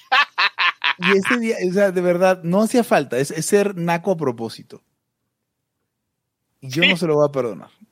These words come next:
Speaker 2: O sea, y, y Boy George seguro tampoco, si supiera que
Speaker 1: De-,
Speaker 2: existe
Speaker 1: de-,
Speaker 2: Yuri.
Speaker 1: no, solamente me acuerdo que decía, "Soy como soy, soy como soy".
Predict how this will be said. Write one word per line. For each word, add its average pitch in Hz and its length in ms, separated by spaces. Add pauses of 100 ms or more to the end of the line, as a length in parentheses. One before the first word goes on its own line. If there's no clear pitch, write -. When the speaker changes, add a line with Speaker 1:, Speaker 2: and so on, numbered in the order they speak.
(120)
Speaker 2:
O 117 80
sea, 127 180
y, 120 280
y 135 140
Boy 151 260
George 160 300
seguro 127 420
tampoco, 98 360
si 98 120
supiera 107 380
que 104 60
Speaker 1:
De-, 104 60
Speaker 2:
existe 147 320
Speaker 1:
de-, 156 160
Speaker 2:
Yuri. 175 200
Speaker 1:
no, 185 200
solamente 208 440
me 175 80
acuerdo 185 240
que 147 80
decía, 151 180
"Soy 160 260
como 123 300
soy, 147 200
soy 151 180
como 117 260
soy". 131 260